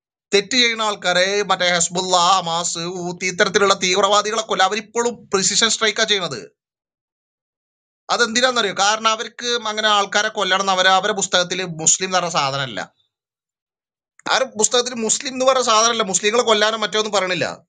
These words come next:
പക്ഷെ മുസ്ലിങ്ങളെ സംബന്ധിച്ച് അവരുടെ പുസ്തകത്തില് യഹൂദനെ കൊന്നൊടുക്കണം എന്ന് വൃത്തിക്ക് പറഞ്ഞിട്ട്, അതുകൊണ്ട് തന്നെയാണ് ഇവര്,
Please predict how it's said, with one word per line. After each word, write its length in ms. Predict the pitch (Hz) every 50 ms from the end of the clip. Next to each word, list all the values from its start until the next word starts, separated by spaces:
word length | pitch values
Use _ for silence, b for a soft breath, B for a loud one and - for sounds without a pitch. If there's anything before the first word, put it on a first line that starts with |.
| _ _ _ _ _ _ _ _ _ -
പക്ഷെ 220 | - - - 233
മുസ്ലിങ്ങളെ 460 | 202 202 - - 214 226 233 262 254
സംബന്ധിച്ച് 460 | 247 233 214 208 208 190 196 185 208
അവരുടെ 280 | 185 170 165 185 214 208
പുസ്തകത്തില് 580 | 196 180 - - 165 156 156 147 160 151 160 165 185 196 - _ _ _ _ _ _ _ _ _ _ _ _ _ - 147
യഹൂദനെ 540 | 160 165 170 170 190 202 214 208 233 233
കൊന്നൊടുക്കണം 760 | 233 - - 185 170 165 165 180 196 220 190 175 160 - 160 160
എന്ന് 140 | 160 160 151 147 139
വൃത്തിക്ക് 340 | - - 147 - 175 175 160
പറഞ്ഞിട്ട്, 240 | 151 143 143 151
അതുകൊണ്ട് 340 | 165 170 170 196 202 202 208
തന്നെയാണ് 200 | 185 175 160 160
ഇവര്, 240 | 165 160 175 185